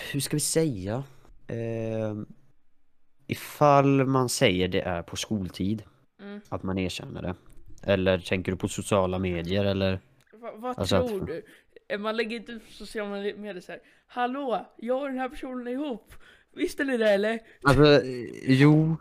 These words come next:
Speaker 1: jag har ju
Speaker 2: Nej.
Speaker 1: sett folk göra det. Alltså, det är ju det som är problemet.
Speaker 2: Hashtag ihop forever.
Speaker 1: Ja, men det har jag ju sett. Alltså, förlåt, men jag har sett det och jag tycker det är hemskt.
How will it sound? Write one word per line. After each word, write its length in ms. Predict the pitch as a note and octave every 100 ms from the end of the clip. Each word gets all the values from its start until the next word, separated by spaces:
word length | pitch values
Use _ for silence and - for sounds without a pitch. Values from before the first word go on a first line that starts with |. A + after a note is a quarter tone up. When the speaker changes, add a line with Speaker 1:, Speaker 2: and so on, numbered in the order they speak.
| -
Speaker 1:
jag 180 | - C#3+
har 80 | D3
ju 40 |
Speaker 2:
Nej. 80 | D3
Speaker 1:
sett 280 | - C#3+ -
folk 260 | C#3 A#2+
göra 320 | C#3 C3 A2 B2
det. 300 | G#2 E2+ -
Alltså, 240 | G3+ A#2+
det 100 | G#2+
är 40 | A#2
ju 60 |
det 140 | A2+ A#2
som 140 | C#3
är 80 | A2+
problemet. 560 | C3 A2+ A2 F2+ A2+ - - _ _ - - _ _ _
Speaker 2:
Hashtag 680 | - G#3+ A#3+ - B3+ G#3 F3 - _
ihop 460 | G#3 A3 A#3 - -
forever. 580 | D4+ B3+ B3 A3+ G3 F#3 _ _ _ - - - - - _ _ - - -
Speaker 1:
Ja, 80 | A2
men 140 | A2+ A2
det 140 | G#2
har 140 | G#2+
jag 160 | A2 G#2
ju 100 | G#2
sett. 480 | - G#2+ - - - - - - -
Alltså, 540 | A2+ A2 G2 G2 G2 G2
förlåt, 500 | G#2 G2 G#2 - -
men 200 | G2+ G2
jag 120 | F#2+
har 120 | G#2+
sett 260 | - G#2+ -
det 180 | - D#2+
och 140 | F2
jag 260 | F#2 F#2 F#2+
tycker 260 | - - F#2
det 100 | F2+
är 60 |
hemskt. 460 | F#2 F2+ G#2 -